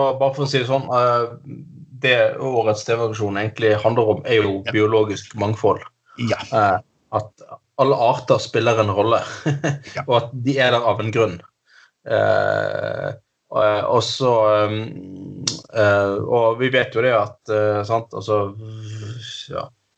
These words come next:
Speaker 1: naturen og biologiske mangfold er jo stadig under press. Altså, hvorfor fikk vi egentlig korona? Jo da.
Speaker 2: Det var ikke
Speaker 1: Nå
Speaker 2: sant.
Speaker 1: skal du høre. Eh, ja, men sant. Altså, det er akkurat det, fordi at dyrene mister leveområdene sine.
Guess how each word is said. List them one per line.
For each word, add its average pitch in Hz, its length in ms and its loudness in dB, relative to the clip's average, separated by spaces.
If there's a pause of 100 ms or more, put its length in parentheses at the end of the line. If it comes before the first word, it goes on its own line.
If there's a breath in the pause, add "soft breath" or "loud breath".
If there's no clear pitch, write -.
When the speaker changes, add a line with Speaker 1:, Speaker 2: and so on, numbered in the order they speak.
(120)
Speaker 1:
naturen 113 640 0
og 104 680 0
biologiske 110 800 0
mangfold 107 440 0
er 104 140 4
jo 98 100 -4
stadig 104 360 0
under 95 160 -6
press. - 440 0
Altså, 101 300 -6 (460 soft breath)
hvorfor 110 260 0
fikk 123 260 0
vi 104 160 0
egentlig 107 440 2
korona? 104 420 2 (180)
Jo 113 140 4
da. - 100 0 (640 loud breath)
Speaker 2:
Det - 80 -8
var 151 140 4
ikke 135 100 -2
Speaker 1:
Nå 135 80 4
Speaker 2:
sant. 151 80 2
Speaker 1:
skal 101 160 2
du 95 80 2
høre. 98 180 4 (540 loud breath)
Eh, 117 460 4 (100)
ja, 131 140 4
men 123 100 0
sant. 120 220 2
Altså, 120 180 0
det 120 80 4
er 110 80 6
akkurat 123 240 0
det, 117 180 4
fordi 110 160 4
at 104 340 -8
dyrene 104 340 2
mister 101 440 0
leveområdene 101 540 0
sine. 98 240 -2